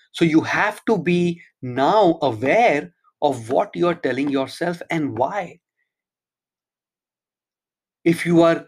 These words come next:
continuously repeating certain things that, you know, "I'm not, I can't make jokes," or "I can't remember names," uh, or "I'm not good at selling,"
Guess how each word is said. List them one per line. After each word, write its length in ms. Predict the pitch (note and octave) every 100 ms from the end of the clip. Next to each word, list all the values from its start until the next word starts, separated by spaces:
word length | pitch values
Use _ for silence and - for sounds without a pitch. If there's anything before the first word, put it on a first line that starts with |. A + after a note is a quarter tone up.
| -
continuously 800 | D3+ D#3+ - A#3 C4 C4+ C4+ B3
repeating 840 | C#3+ - E3 E3+ F#3+ F3+ E3+ E3+
certain 480 | - - C#3+ D#3 C#3
things 440 | - E3 D#3+ B2+ -
that, 400 | C#3 C3 B2 B2 -
you 120 | C3+
know, 200 | C#3 C3+
"I'm 220 | C3+ C#3+
not, 260 | E3 G3 - _ _ _ _ -
I 100 | C3+
can't 220 | G3 G3+
make 280 | D3+ C#3 A2
jokes," 580 | C3+ C3+ G#2+ - - - _ _ _ _ _
or 320 | B2+ C3 B2+ -
"I 100 | C3+
can't 280 | F#3 A3
remember 360 | E3 D3 C#3 C3
names," 800 | A#2 A#2+ C#3 C3 A2 G#2+ G#2+ - _ _ _ _ _
uh, 340 | C3 B2 A#2+ B2 -
or 280 | C3+ C3+ -
"I'm 240 | C#3 E3+
not 400 | G#3 C4 C4+ G#2+
good 320 | D3 E3 D3+ -
at 400 | D3 C#3 C#3 - _ - _ _ - -
selling," 720 | - - C#3+ C#3 B2+ A2 G#2+